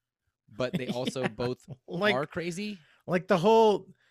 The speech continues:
Speaker 2: the whole part where Gary Busey's dressed up as a woman and pretending to be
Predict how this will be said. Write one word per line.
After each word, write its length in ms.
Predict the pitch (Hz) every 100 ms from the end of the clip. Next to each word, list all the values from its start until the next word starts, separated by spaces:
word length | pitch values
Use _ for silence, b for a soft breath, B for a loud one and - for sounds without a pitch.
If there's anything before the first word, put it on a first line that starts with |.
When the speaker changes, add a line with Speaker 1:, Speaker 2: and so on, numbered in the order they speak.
| _ -
Speaker 2:
the 80 |
whole 140 | 165 220
part 340 | - 208 208
where 120 | 165 143
Gary 280 | 165 180
Busey's 560 | 151 147 160 - 160 131
dressed 300 | 143 139 -
up 160 | 151 139
as 100 | 123
a 60 |
woman 320 | 123 131 135
and 100 | 131
pretending 460 | 120 123 127 131 127
to 80 | 113
be 460 | 113 120 117 110